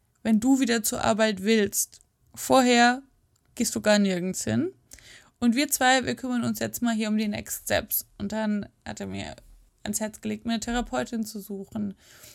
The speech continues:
äh, mich für eine Reha zu bewerben. Hat ebenso mir nach und nach erklärt, was er denkt, was ich habe. Hat sich dann darum gekümmert, dass ich Hilfe bekomme.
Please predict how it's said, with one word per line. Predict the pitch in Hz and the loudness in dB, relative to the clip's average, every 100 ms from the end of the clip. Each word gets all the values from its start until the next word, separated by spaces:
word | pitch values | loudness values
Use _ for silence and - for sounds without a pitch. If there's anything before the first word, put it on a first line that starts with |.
| _ - | _ -2
äh, | 262 | -2
mich | 262 269 | -2 -4
für | 262 | -4
eine | 247 | -4
Reha | 240 226 196 214 | -2 -2 -4 -6
zu | - | -10
bewerben. | 190 196 - 101 104 98 98 101 - _ _ - | -12 -10 -6 -4 -4 -6 -6 -8 -12 _ _ -6
Hat | 208 233 - _ - | -4 -4 -8 _ -4
ebenso | 233 226 220 226 226 | 0 0 0 -2 -2
mir | 214 214 220 220 | -2 -2 -4 -4
nach | 226 220 | -2 -2
und | 220 | -2
nach | 220 - | -4 -6
erklärt, | - - - | -6 -4 -4
was | - 220 | -4 -8
er | - | -6
denkt, | 226 214 214 | -4 -4 -6
was | 214 | -8
ich | 214 - | -8 -4
habe. | 233 233 233 240 240 _ _ _ _ _ | -4 -2 -4 -4 -6 _ _ _ _ _
Hat | 214 214 | -8 -4
sich | 220 | -2
dann | 220 | 0
darum | 208 202 208 | 0 0 0
gekümmert, | 208 - 208 208 226 - - | -2 -4 -4 -2 -2 -4 -4
dass | 214 - | -2 -2
ich | 220 208 - _ _ | -6 -6 -10 _ _
Hilfe | - 381 - | -2 -2 -2
bekomme. | 302 240 208 185 190 202 | -4 -4 -4 -6 -6 -10